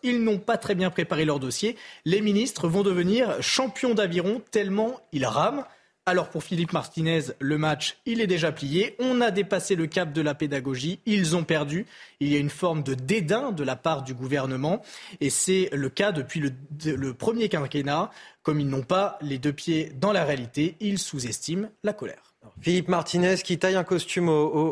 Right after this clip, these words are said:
Speaker 2: au gouvernement, c'est de bonne guerre, il galvanise ses troupes, on est à deux jours du, du mouvement, euh, c'est bien normal. On va en parler justement avec, euh, Louis Marguerite. Bonjour, merci d'être avec nous, euh, ce matin. Vous êtes, euh, député, euh, Renaissance de Saône-et-Loire, je le rappelle.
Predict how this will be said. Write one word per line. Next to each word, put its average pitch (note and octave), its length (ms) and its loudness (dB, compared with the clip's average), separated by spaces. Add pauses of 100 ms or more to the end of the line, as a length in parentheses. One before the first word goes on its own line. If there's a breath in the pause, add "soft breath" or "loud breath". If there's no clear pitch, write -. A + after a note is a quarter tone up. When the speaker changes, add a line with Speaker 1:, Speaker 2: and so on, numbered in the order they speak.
Speaker 2:
au D3+ 60 0
gouvernement, E3 720 2
c'est E3+ 240 -2
de D3 40 -4
bonne D3 240 0
guerre, D#3 300 2
il D#3 160 -2
galvanise C#3 440 -2
ses - 160 -8
troupes, - 340 -6
on B2+ 100 -6
est B2+ 40 -2
à B2 60 -2
deux B2+ 120 -4
jours D3 180 0
du, C3 160 -2 (420 loud breath)
du D#3 120 2
mouvement, F3 560 4
euh, D3+ 180 2
c'est F3+ 220 0
bien F#3+ 200 2
normal. F3 320 2
On F#3 80 2
va F#3+ 380 2
en F#3 80 0
parler F#3+ 320 2
justement F3+ 360 -2
avec, D#3+ 220 -2
euh, D#3 100 0
Louis E3+ 200 0
Marguerite. F#3 480 0
Bonjour, A3 500 2
merci F3 280 -2
d'être F3+ 220 -2
avec E3+ 240 -4
nous, F3+ 160 -4
euh, D#3 40 -6
ce - 160 -12
matin. F3+ 240 -6
Vous E3+ 160 -12
êtes, D3+ 160 -10
euh, - 580 -8
député, D#3+ 540 -2
euh, D3+ 80 2
Renaissance D3+ 540 -2
de C#3+ 80 -4
Saône-et-Loire, F#3 520 -2
je C#3+ 120 -6
le C3+ 80 -4
rappelle. G3 480 0